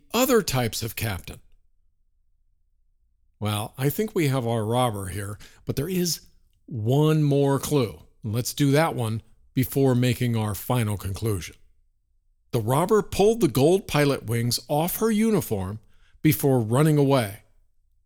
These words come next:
However, it was not really made of gold. Well, this one's kinda weird. What does this do for us? It's odd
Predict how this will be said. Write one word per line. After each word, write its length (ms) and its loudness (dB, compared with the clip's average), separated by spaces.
However, 460 2
it 120 -6
was 180 -4
not 340 0
really 300 4
made 280 0
of 120 -6
gold. 400 -8
Well, 280 0
this 180 -10
one's 160 -2
kinda 240 -2
weird. 400 0
What 160 0
does 240 0
this 180 0
do 260 -2
for 360 -12
us? 220 -20
It's 160 -6
odd 540 0